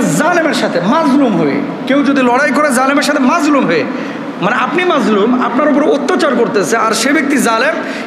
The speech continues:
কেউ যদি সে, এ, লড়াইরত অবস্থায় এভাবে মারা যায়,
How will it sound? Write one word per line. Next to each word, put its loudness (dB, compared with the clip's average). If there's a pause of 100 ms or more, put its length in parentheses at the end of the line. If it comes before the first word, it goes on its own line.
(100)
কেউ 2
যদি 2
সে, 0
এ, 2 (140)
লড়াইরত 0
অবস্থায় 0 (180)
এভাবে 0
মারা 0
যায়, 0